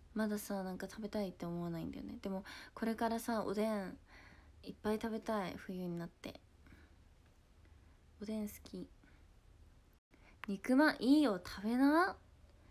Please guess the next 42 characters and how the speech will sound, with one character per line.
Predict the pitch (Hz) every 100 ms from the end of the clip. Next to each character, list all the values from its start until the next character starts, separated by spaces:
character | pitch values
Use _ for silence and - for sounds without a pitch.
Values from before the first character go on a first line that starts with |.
| - - - - - - -
寒 | - 247 226
く | 202
な | 196
る |
前 | 196 202
に | 190
ア | 190
イ |
ス。 | 208 - - - - - -
で | 208
も | 208
さ、 | -
ア | -
イ | 494
ス | 571 415
っ |
て | -
マ | 226 220
ジ | 196
い | 190
つ | -
で | 277
も | 320
食 | 320
べ | 294
れ | 285 285
る | 277
く | 269 254
な | 240 240
い？ | 269 311 - - - - - - - -
寒 | - 240 220
く | 196
て | 190
も | 185 185 180 180 - - - - - - - - - - -
い | -
っ | - -
ぱ | 190
い | 185
食 | - -
べ |
れ | 92
る。 | -